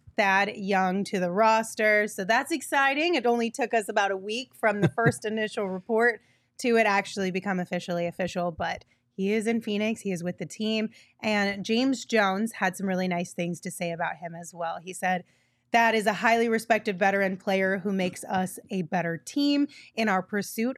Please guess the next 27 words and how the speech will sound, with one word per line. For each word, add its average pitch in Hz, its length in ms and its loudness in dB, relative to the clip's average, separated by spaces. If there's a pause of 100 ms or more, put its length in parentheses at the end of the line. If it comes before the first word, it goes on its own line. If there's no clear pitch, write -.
of 220 160 -2
winning 180 460 -2
an 202 120 -2
N 185 200 -2
B 175 220 -2
A 208 40 -2
championship. 185 840 -8 (360)
Thad 226 220 4
is 202 120 -2
extremely 220 580 0
intelligent 202 680 0
and 196 220 -2
plays 202 360 0
with 202 140 -4
a 196 60 -6
competitive 190 560 -2
intensity. 208 720 -4 (300)
His 233 240 -2
size 233 400 4
and 202 140 -4
defensive 202 420 -2
abilities 190 640 2
add 180 220 0
versatility 196 760 -4 (160)
to 185 320 -8
our 190 400 -4
roster." - 600 -10